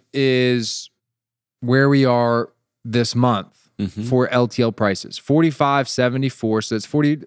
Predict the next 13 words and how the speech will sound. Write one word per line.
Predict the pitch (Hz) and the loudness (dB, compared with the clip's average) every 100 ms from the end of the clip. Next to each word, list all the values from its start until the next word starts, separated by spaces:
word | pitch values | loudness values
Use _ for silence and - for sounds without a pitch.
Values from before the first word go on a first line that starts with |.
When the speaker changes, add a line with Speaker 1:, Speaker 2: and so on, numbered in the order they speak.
| _ | _
Speaker 1:
forty-five | - 160 151 143 | 0 2 2 2
dollars | 123 123 | 0 0
and | 107 | -2
seventy-four | - 123 117 135 120 | -2 -2 -2 -4 -4
cents | - - 113 107 - _ _ - | -8 -4 -2 -2 -8 _ _ -2
on | 131 | -2
a | 117 | -2
per | - 127 | -4 -2
one | 123 117 | -2 -2
hundred | 113 110 | -4 -6
pound | - 104 101 | -4 -4 -4
basis. | 95 92 - - - | -6 -8 -10 -14 -6
Speaker 2:
Yeah. | 107 | -4